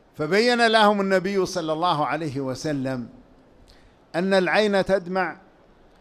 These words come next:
والقلب يحزن، ولا نقول إلا ما يرضي الرب، إنا لله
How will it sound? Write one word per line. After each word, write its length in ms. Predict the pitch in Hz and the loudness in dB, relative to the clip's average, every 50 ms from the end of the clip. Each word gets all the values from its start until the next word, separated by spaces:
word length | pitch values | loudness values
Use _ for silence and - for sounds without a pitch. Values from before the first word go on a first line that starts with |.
| _ _ _ _ _ _ - - | _ _ _ _ _ _ -18 -10
والقلب 680 | 123 135 151 160 156 - - 190 196 202 196 190 156 | -6 -6 -6 -6 -8 -6 -2 -2 0 0 -2 -4 -6
يحزن، 680 | 160 156 156 170 151 - - 135 123 147 139 127 110 95 92 - - - 127 | -4 -2 -2 -2 -2 -4 -10 -10 -8 -8 -8 -8 -10 -14 -18 -20 -20 -14 -6
ولا 320 | 131 147 175 208 233 233 | -2 -2 2 4 4 4
نقول 540 | 226 220 208 202 - 202 202 208 214 196 151 - - - - _ _ _ _ _ _ _ _ _ _ _ _ _ _ _ _ | 6 4 2 2 4 4 4 4 4 2 -2 -10 -20 -20 -20 _ _ _ _ _ _ _ _ _ _ _ _ _ _ _ _
إلا 680 | 156 180 214 226 220 208 190 185 185 196 208 220 220 214 220 - | 2 2 2 2 0 -2 0 2 2 2 2 2 0 -4 -6 -10
ما 320 | 147 139 143 156 165 165 165 | -8 -4 -2 0 0 0 0
يرضي 520 | 160 151 165 185 190 175 143 127 147 151 | 0 0 2 2 0 0 -2 -2 -2 -4
الرب، 360 | 143 120 120 139 170 170 127 - - - - _ _ _ _ _ _ _ _ _ _ 175 | -2 -2 2 2 2 2 0 -6 -16 -20 -20 _ _ _ _ _ _ _ _ _ _ -2
إنا 460 | 190 196 190 175 165 160 160 151 147 | -2 0 0 0 0 0 0 0 0
لله 600 | 143 147 147 135 131 127 131 139 151 165 170 143 | 0 -2 -4 -4 -4 -4 -4 -2 -2 -2 -4 -6